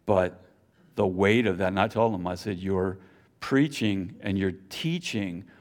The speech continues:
on the goodness of God has never been more powerful than it is now." God leaves nothing empty, amen? Even, even the loss of a precious spouse, God leaves nothing empty, and that becomes a foundation,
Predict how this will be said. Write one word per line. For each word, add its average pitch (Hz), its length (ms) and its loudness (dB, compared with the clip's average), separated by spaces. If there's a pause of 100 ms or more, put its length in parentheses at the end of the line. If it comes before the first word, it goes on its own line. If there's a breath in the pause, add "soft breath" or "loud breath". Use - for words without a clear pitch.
(180 soft breath)
on 98 240 -2
the 90 80 -6
goodness 110 560 0
of 90 160 -6
God 104 280 6
has 95 220 -4
never 98 260 0
been 98 200 -2
more 90 180 -4
powerful 87 520 -4
than 82 200 -10
it 78 140 -12
is 78 180 -12
now." 78 280 -12 (220 soft breath)
God 139 440 4
leaves 107 220 -2
nothing 95 360 -2
empty, 87 420 -8
amen? 101 360 -6 (1000 soft breath)
Even, 113 460 2
even 120 440 2
the 92 220 4
loss 98 420 2
of 98 120 -4
a 101 40 -8
precious 90 420 -4
spouse, 95 560 -6 (300 soft breath)
God 95 400 4 (300 soft breath)
leaves 101 320 -2
nothing 92 500 -2
empty, 85 460 -10 (220 soft breath)
and 92 200 -6
that 95 240 0
becomes 101 640 -4
a 95 140 -6
foundation, 98 1040 -2